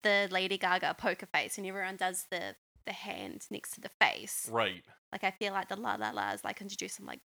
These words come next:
Speaker 1: Vogue-looking Madonna movements or something.
Speaker 2: Yeah, there is a, a good rhythm to the, the vocal melody on this.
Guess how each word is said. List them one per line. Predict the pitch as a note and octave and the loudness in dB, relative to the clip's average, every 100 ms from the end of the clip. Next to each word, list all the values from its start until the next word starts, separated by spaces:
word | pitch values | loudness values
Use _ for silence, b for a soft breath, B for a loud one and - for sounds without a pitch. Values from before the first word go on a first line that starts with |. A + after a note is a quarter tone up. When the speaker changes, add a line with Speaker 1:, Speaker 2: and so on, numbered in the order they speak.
| - | -12
Speaker 1:
Vogue-looking | F#3+ F#3+ F#3+ F#3 F#3+ F#3+ G3 | -4 -2 0 -2 -6 -8 -8
Madonna | G3+ E3+ - F#3+ | -10 -10 -10 -10
movements | - - - - - | -12 -14 -14 -16 -16
or | - | -16
something. | - - - - A2+ | -14 -16 -16 -10 2
Speaker 2:
Yeah, | A#2+ | 4
there | A2+ A#2 | 6 4
is | B2+ | 4
a, | C#3 G#2+ D#2 F#2+ | 4 4 4 0
a | |
good | F2+ G2 F#2+ E2+ F2+ | -2 -2 -2 -4 -12
rhythm | F#2 F#2+ F#2 F#2 E2+ F2 _ _ _ - | -4 -4 -2 -4 -4 -14 _ _ _ -12
to | - F2 | -6 -4
the, | F2 E2+ D#2+ F2 | -4 -6 -8 -8
the | |
vocal | E2 F#2 E2+ F2+ | -2 -2 -2 -6
melody | E2 F2+ F#2+ F2 | -4 -4 -4 -6
on | F2 E2+ | -8 -8
this. | D#2+ D#2 - | -10 -8 -10